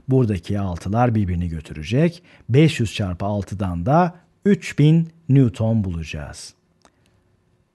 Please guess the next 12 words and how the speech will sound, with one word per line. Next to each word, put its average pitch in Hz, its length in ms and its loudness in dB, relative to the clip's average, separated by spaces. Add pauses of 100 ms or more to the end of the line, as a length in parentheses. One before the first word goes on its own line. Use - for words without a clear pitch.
(640)
Buralara 143 520 8
birimleri 120 440 4
de 92 80 -4
ekleyelim. 85 460 -6
Evet, 123 320 2
birimleri 117 560 4
hiçbir 151 340 0
zaman 120 440 4
unutmamalısınız. 80 1000 -6 (200)
Üç 196 280 0
bin 147 240 6
Newton. 92 440 -2